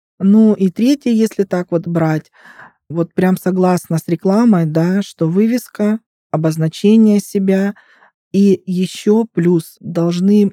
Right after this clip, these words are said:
понимать вы сами, чего вы хотите, что вы хотите от этого бизнеса, потому что некоторые открывают бизнес, говоря, что это очень красивый бизнес. То есть я сейчас уйду все в творчество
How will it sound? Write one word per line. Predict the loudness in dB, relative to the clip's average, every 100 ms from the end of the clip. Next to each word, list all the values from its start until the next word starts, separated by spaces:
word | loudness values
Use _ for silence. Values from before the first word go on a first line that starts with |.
| -2
понимать | 0 2 2 0 -6 -6
вы | 2 2 0
сами, | -6 -4 0 2 0
чего | -4 -8 -6 -2
вы | -4
хотите, | -4 -8 -6 -10 -10 -12 -12 _ _ _
что | -8 0 2
вы | 2
хотите | 0 -2 -2 -2
от | -2 -2
этого | -2 -2 -2
бизнеса, | -4 -6 -8 -10 -12
потому | _ -4 -2 -4
что | -2 0
некоторые | 2 2 -2 -2 0 0 0 -6 -20 -8
открывают | -6 0 2 4 4 2
бизнес, | 0 2 2 2 0 -2 _ -20 -8 0
говоря, | 2 4 2 2
что | -2 0 0 0
это | -4 -2 -2
очень | -2 0 0
красивый | 0 -2 -2 -4 -2 2 4 4 2
бизнес. | 0 0 -2 -6 -10 -12 _ _ _ _ _ _ _ _ _ _ _ _ 0
То | 0
есть | 0
я | 0 0
сейчас | 0 -4 -2 -2 0
уйду | -2 -2
все | -4 -4 -4
в |
творчество | _ -2 -2 -4 -18 -18 -14 -14